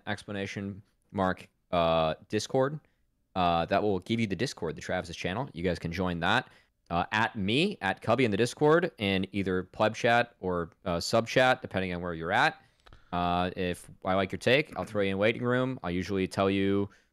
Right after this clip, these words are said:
where you are at in, in the life cycle. I, I've pulled takes for, I would say,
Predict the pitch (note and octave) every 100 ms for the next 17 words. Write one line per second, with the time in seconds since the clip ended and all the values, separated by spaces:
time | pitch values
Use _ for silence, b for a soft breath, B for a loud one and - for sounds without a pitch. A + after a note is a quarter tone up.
0 | _ _ F#2 F#2+ G2+ G2 G2 G2+ G2 G2+
1 | B2 D3 - A#2 G#2+ A2 G#2+ G#2 A2 -
2 | C3+ E3+ G3 C#3 G#2 A2 F#2+ - - C3
3 | - B2+ C#3+ - G#2+ G2+ G#2 G2+ A2 G#2
4 | G#2+